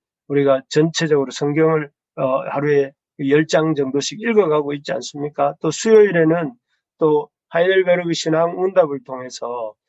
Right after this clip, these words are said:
그 전체 공부를, 이 전체 성경을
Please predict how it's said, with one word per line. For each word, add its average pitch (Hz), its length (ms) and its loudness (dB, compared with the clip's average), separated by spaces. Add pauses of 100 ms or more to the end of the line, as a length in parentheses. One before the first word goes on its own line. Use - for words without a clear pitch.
(280)
그 147 240 -8
전체 180 400 0
공부를, 127 760 -6 (320)
이 147 340 0
전체 170 540 2 (140)
성경을 175 680 0